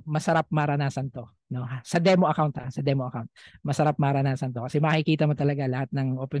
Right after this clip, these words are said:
position ko. Ah, teka lang, teka lang, malapit na. Hin-, babalik na yan sa, sa tamang price. Ah,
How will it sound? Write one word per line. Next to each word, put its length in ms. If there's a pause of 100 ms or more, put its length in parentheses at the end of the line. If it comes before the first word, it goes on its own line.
position 320
ko. 80 (560)
Ah, 400 (240)
teka 240
lang, 160
teka 160
lang, 160
malapit 400
na. 240 (160)
Hin-, 240
babalik 560
na 80
yan 400
sa, 240
sa 160
tamang 320
price. 400
Ah, 160